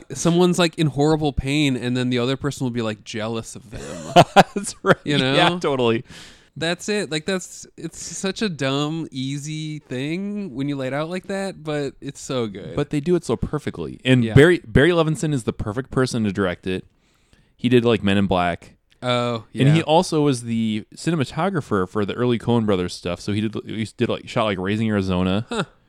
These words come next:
Speaker 2: and a few other ones.
Speaker 1: That's probably helpful for all the weird stuff they have to film.
Speaker 2: Right?
Speaker 1: Like the hand.
Speaker 2: So, yeah, when you see all of the, like, down on the ground perspective,
Speaker 1: Yeah.
Speaker 2: they did that in Raising Arizona, too.
Speaker 1: Mm.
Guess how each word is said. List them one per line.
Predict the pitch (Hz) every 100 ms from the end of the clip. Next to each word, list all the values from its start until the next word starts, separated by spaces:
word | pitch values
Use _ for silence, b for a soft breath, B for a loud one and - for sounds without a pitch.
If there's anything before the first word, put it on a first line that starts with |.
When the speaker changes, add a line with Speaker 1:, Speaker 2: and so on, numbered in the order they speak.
| _ _ _ _ _ _ -
Speaker 2:
and | 101 98
a | 98
few | - 113
other | 104 101
ones. | 104 110 117 -
Speaker 1:
That's | 160 175
probably | 202 175
helpful | 143 151 165 151
for | -
all | 127
the | 123
weird | 107 104 120
stuff | 117 104 -
they | 107
have | 104
to | -
film. | - 98 107 110
Speaker 2:
Right? | 110 127 226 208
Speaker 1:
Like | 107 -
the |
hand. | 110 113 104 110 113
Speaker 2:
So, | - - 143
yeah, | 139 156
when | 117 127
you | 123
see | - 135 135
all | - 113 110
of | 104
the, | 107
like, | 107 95 -
down | 104 101 107 113
on |
the | 104
ground | 98 98 101 107
perspective, | 120 - 117 - 127 120 123
Speaker 1:
Yeah. | 113 110
Speaker 2:
they | 127
did | 143
that | 127 120 -
in | 110 104 95 - _ _
Raising | 120 117 107
Arizona, | 95 117 87
too. | - - 92 -
Speaker 1:
Mm. | 107 107 104 104 95 -